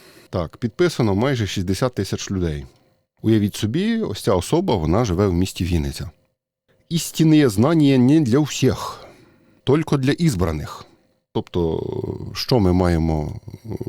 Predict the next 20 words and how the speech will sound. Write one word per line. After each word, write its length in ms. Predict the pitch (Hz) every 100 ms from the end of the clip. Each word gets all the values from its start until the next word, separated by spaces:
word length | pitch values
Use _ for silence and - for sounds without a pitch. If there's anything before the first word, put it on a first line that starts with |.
| -
коли, 240 | - 95
коли 240 | - 104 101
ми 120 | 95
чуємо 420 | - 92 80 80
про 560 | 76 85 82 82 82 82
таку 260 | - - 90
ахінею, 500 | 80 113 131 190 139
що 200 | - 101
мається 340 | 104 98 95
на 80 | 85
увазі? 380 | 85 117 165 170 - _ _ - - - - _ _
Мається 380 | 85 87 85 87
на 100 | 76
увазі, 560 | 76 143 202 175 160 139 _ _
ну, 320 | 117 92 85 80 - _ _ _
ніщо 280 | 98 - 101
інше, 420 | - 143 160 95
як 280 | 98 104 -
маніхейство. 720 | 101 156 135 98 82 - 80 - _ _ _ _ _ _
Секта, 500 | - 90 - -